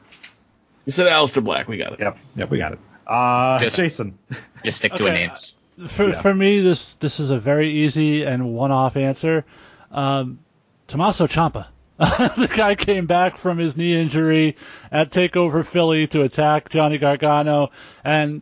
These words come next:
Speaker 4: then became the biggest and best heel in professional wrestling, did absolutely everything right to make the crowd hate him,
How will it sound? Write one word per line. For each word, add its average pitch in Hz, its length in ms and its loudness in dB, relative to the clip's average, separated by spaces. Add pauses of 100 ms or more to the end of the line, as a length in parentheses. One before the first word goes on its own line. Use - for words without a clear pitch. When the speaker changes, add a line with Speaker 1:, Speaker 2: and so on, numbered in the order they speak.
Speaker 4:
then 165 240 0
became 156 400 0
the 143 80 0
biggest 165 400 0
and 156 100 0
best 147 240 0
heel 160 240 2
in 147 60 0
professional 143 500 0
wrestling, 139 520 0 (280)
did 160 160 0
absolutely 151 640 0
everything 139 520 -2
right 135 240 0
to 143 80 -6
make 139 200 -2
the 135 120 -4
crowd 135 320 0
hate 143 240 2
him, 147 260 0